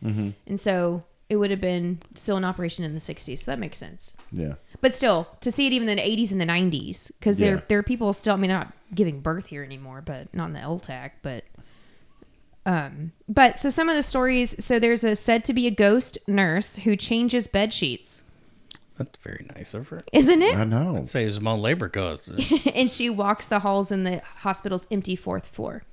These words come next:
Speaker 1: It's probably violating some labor code because, <laughs> 'cause she's working without getting paid.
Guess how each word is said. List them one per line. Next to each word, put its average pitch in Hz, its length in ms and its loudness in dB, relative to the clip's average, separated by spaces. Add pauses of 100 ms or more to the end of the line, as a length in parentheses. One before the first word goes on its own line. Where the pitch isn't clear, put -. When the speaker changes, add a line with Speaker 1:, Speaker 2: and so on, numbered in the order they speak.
(360)
Speaker 1:
It's - 100 -10
probably 135 220 0
violating 73 540 0
some 73 260 -4
labor 69 260 -2
code 65 560 -4
because, 69 340 4
<laughs> - 240 0
'cause 98 140 4
she's - 220 -4
working 78 500 -2
without 73 320 0
getting - 180 -8
paid. 71 320 -2